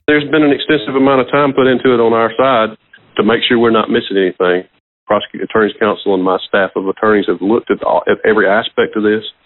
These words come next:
and, uh, feel like we've adequately vetted it. Um, as far as being a difficult decision, no, I mean, I believe it's the right decision not to retry this case based on the evidence that we have.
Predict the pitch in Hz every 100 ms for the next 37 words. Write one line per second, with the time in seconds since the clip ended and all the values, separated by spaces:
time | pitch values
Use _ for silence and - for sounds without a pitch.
0 | - 95 92 87 90 92 90 - - 101
1 | 95 95 98 - 98 98 - - 87 104
2 | 104 90 - _ _ - 92 87 - 110
3 | 101 90 107 92 80 110 98 92 87 _
4 | _ _ _ - - 147 151 98 101 107
5 | 104 101 101 98 101 101 104 87 101 113
6 | - - 78 - - 92 95 92 90 92
7 | 104 90 92 - 90 87 - - 85 -
8 | 87 80 92 76 - - - -